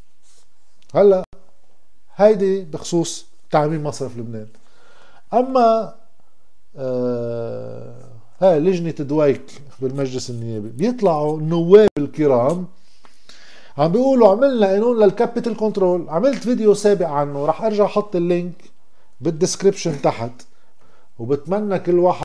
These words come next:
معه شوية وقت يحضره، لأن ما عدلوا شيء أساسي فيه، بعده هو ذاته تعديلات كتير طفيفة بلا طعمة، روحية التخبيص بعدها هي ذاتها. تما أرجع لأنه هونيك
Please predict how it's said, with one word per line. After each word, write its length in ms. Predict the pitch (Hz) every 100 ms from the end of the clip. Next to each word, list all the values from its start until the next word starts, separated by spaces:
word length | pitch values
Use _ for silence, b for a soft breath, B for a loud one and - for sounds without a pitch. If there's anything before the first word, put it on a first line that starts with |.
| -
معه 160 | 151 143
شوية 280 | 156 147 147
وقت 280 | 151 147 151
يحضره، 340 | 131 123 127
لأن 180 | 143 170
ما 100 | 208
عدلوا 440 | 196 190 160 160
شيء 260 | 147 165 151
أساسي 300 | 139 120 110
فيه، 240 | - 120 127
بعده 300 | 156 139 139
هو 80 | 123
ذاته 260 | 113 104 -
تعديلات 380 | 139 147 165
كتير 260 | - - 156
طفيفة 400 | 151 143 156 151
بلا 260 | 123 143 135
طعمة، 380 | 143 127 123 123 B B 131
روحية 480 | 143 - 208 180 156
التخبيص 680 | 143 160 - 151 185 180
بعدها 280 | 156 147 135
هي 80 | 117
ذاتها. 360 | 101 101 - - - - b b b b b
تما 240 | 147 175
أرجع 240 | 190 165 156
لأنه 360 | 143 143 151
هونيك 520 | 139 165 165 160 156